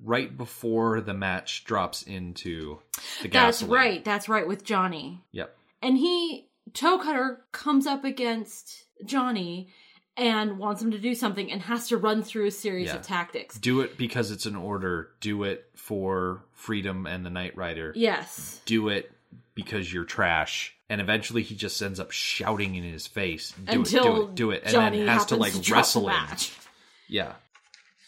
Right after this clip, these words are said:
Speaker 2: He does that so much more effectively than Fifi does. We talked about Fifi being, you know, manipulating, but it doesn't work.
Speaker 1: Yeah. Max is still very
Speaker 2: Toe
Speaker 1: resolute.
Speaker 2: Yeah,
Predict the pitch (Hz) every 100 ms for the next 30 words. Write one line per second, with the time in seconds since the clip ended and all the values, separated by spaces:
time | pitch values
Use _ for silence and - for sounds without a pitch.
0 | _ - - _ _ 330 339 320 294 269
1 | 226 254 208 - 285 277 262 220 226 196
2 | 208 185 185 156 170 160 165 165 160 151
3 | 143 120 - - - - _ 190 233 233
4 | 254 254 233 214 - 233 220 226 202 202
5 | 190 190 180 170 - - 208 180 185 190
6 | 208 269 220 202 165 165 165 156 160 175
7 | 185 _ - 240 - - - 285 302 165
8 | 196 370 - - - - _ _ 117 117
9 | 85 80 _ 120 156 196 - 151 - 160
10 | 156 120 135 127 104 - 113 107 107 95
11 | 240 320 349 156